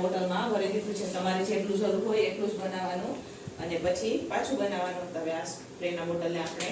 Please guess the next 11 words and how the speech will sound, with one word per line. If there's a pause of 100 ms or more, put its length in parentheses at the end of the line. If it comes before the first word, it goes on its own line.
(140)
બંધ
કરી
દઈશું. (120)
જ્યાં
જ્યાં
માખી
હોય, (420)
ત્યાં
તમારે (180)
આ
સ્પ્રે